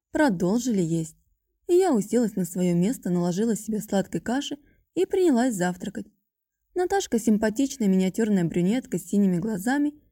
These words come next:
и точёными чертами лица. Долго в поместье не задержится. Ей здесь будет скучно. Так что я всё ещё надеялась, что на сегодня-завтра они с детьми отправятся наводить шорох в столице. Ну и мы с мамой пойдём порталом вместе с ними.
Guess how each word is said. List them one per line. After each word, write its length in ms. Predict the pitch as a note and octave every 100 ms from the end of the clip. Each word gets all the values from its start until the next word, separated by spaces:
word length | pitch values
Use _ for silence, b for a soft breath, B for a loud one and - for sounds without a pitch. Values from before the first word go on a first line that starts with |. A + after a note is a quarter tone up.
| _ -
и 100 | G4
точёными 580 | D#4+ D4 A3 C#4+ D4
чертами 420 | C#4+ A3 G3 G#3 F#3
лица. 480 | E3+ - A#3+ G#3+ b b b b _ -
Долго 320 | F4 G4 D4
в 60 | -
поместье 420 | G3+ G#3 C#4+ -
не 100 | G3+
задержится. 680 | G3+ G#3+ C4 G#3+ G#3 - G3+ _ _ _ _ _
Ей 240 | D#4+ D#4+ D#4+
здесь 180 | G#3+
будет 260 | F#3 G3 F3+
скучно. 500 | - A3+ G#3+ - - _ _ _ _ _ _
Так 200 | G4 G4
что 140 | -
я 160 | E4+ E4
всё 300 | - - B3+
ещё 240 | A#3+ G3
надеялась, 640 | F#3+ F3+ F3 B3+ D4+ G3 - b b b
что 240 | - - F4+
на 100 | D#4+
сегодня-завтра 1120 | - B3+ G#3+ D4 A3+ F#3+ E3+ A3 C#4+ A3+ A3+
они 220 | C4+ C#4 A3+
с 60 |
детьми 380 | G3 - A#3+ C#4
отправятся 640 | G3 - - G#3 C#4 - A#3+
наводить 380 | G#3 G3 G3
шорох 340 | - F3 F3+ -
в 40 |
столице. 560 | - E3+ F3 E3+ - - _ _ _ _ _ -
Ну 140 | G4
и 160 | - B3+
мы 140 | A#3+
с 100 | A#3
мамой 320 | G3+ C4+ B3+
пойдём 420 | G3+ F#3 E3+ G#3+ G3
порталом 460 | F#3+ G#3 C4 B3
вместе 380 | F#3+ F#3 F#3+ F3
с 120 | -
ними. 300 | F3+ F3+ F3+